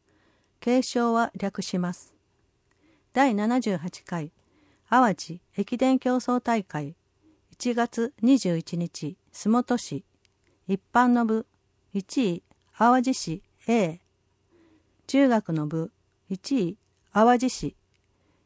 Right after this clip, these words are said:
女子の部、一位、淡路市。小学校の部、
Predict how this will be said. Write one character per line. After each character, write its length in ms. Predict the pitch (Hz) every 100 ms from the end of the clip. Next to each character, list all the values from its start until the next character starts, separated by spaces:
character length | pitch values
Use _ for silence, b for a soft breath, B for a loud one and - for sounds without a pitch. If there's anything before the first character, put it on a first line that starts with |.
| _
女 160 | - 262
子 160 | - 202
の 140 | 160
部、 240 | 165 160 - _ _ -
一 240 | 196 -
位、 300 | 262 185 196 _ _ _ -
淡 280 | 220 233
路 120 | 226 226
市。 280 | - 165 - _ _ _ _ _ _
小 300 | - 254 254
学 200 | 262 269 -
校 220 | 190 175
の 160 | 151 151
部、 220 | 165